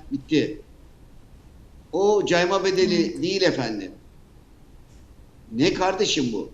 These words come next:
Speaker 1: Yapılan indirimlerin iadesi. Peki o indirimlerin iadesinin köküne bakın. Neden isteniyor o? Caymadan isteniyor.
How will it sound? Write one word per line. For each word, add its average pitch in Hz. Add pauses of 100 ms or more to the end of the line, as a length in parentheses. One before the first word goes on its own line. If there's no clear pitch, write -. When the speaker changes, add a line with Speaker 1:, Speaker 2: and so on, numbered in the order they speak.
Speaker 1:
Yapılan 190
indirimlerin 190
iadesi. 175 (400)
Peki 151 (340)
o 165
indirimlerin 180
iadesinin 160
köküne 180
bakın. 143
Neden 165
isteniyor 139
o? 202 (640)
Caymadan 143
isteniyor. 165